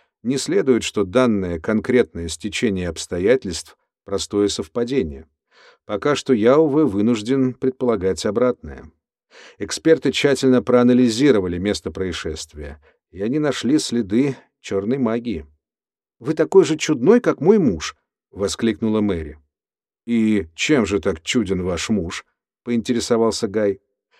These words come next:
своей верой в современную науку. Я читала про ваше последнее дело, о котором писали все газеты, про обезглавленную утку.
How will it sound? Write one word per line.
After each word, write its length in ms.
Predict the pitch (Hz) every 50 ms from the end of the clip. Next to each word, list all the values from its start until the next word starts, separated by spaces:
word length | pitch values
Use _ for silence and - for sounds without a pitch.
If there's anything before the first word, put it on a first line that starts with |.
| _ _ _ _ -
своей 380 | - 131 160 185 214 240 240
верой 400 | 226 208 226 226 165 104 95 87
в 80 | 82 -
современную 600 | - 143 131 139 160 156 147 123 110 107 113 113
науку. 520 | 120 143 147 117 90 78 - - - _ _ _ _ _ _ _ _ _
Я 160 | - 131 151 147
читала 400 | - 160 156 - 170 147 120 98
про 180 | - 110 110
ваше 260 | 113 120 107 - -
последнее 580 | - - 123 - - 127 123 110 101 113 113 113
дело, 400 | 101 101 143 185 165 107 98 92
о 60 | 92
котором 460 | 82 107 104 - 117 107 107 104 104
писали 440 | 82 - 120 107 - - 110 101 104
все 200 | 104 - - 107
газеты, 560 | 95 117 123 117 101 98 82 76 - 71 - _ _ _ _ _
про 180 | - 127 127 120
обезглавленную 800 | 120 120 135 123 117 120 139 139 117 95 98 110 110 123 139 151
утку. 440 | 151 127 95 82 - _ - -